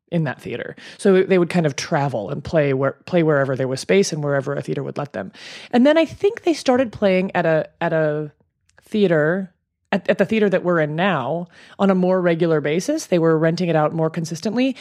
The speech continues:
and, and it came up for lease. So it came up for, it became available, and, and the lease was available. And, um, it was a, I think it was a very big decision for Bats to make, to decide to be a permanent resident and have this space to fill and manage.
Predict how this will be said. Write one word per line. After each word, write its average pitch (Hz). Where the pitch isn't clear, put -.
and, 190
and 185
it 180
came 190
up -
for 170
lease. -
So 185
it 175
came 185
up 180
for, 170
it 175
became 175
available, 165
and, 139
and 156
the 147
lease 175
was 175
available. 175
And, 156
um, 156
it 196
was 196
a, 156
I 170
think 196
it -
was 226
a -
very 175
big 143
decision 175
for 165
Bats 147
to 170
make, 147
to 160
decide 160
to 160
be 156
a 151
permanent 160
resident 175
and 160
have 160
this 160
space 165
to -
fill 160
and 156
manage. 156